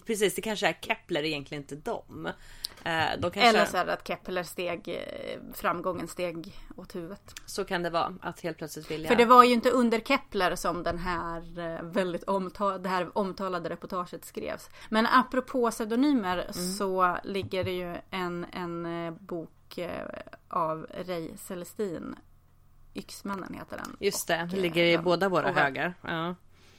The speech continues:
Speaker 2: Ja, och väntar på att läsas. Jag är jättepeppad på den här. Den handlar om en seriemördare som sätter skräck i New Orleans nittonhundranitton.
Speaker 1: Mm.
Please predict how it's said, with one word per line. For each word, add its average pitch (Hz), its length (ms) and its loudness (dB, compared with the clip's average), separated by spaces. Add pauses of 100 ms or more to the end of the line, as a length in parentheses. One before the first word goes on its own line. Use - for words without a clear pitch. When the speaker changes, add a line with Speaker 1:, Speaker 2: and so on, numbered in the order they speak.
Speaker 2:
Ja, 196 280 8 (420)
och 202 260 2
väntar 190 380 6
på 175 240 0
att - 280 0 (100)
läsas. 185 640 0
Jag 196 260 4
är 208 60 4 (360)
jättepeppad - 1000 -2
på 175 120 -4
den 165 120 -4
här. 175 380 -4
Den 180 400 -4
handlar 180 600 0
om 175 180 -4
en 180 180 -6
seriemördare 175 1080 -2 (340)
som - 140 -12
sätter 185 220 -4
skräck - 420 -6
i 180 60 -6
New 175 180 -4
Orleans 175 540 -6
nittonhundranitton. 175 960 -8
Speaker 1:
Mm. 208 340 2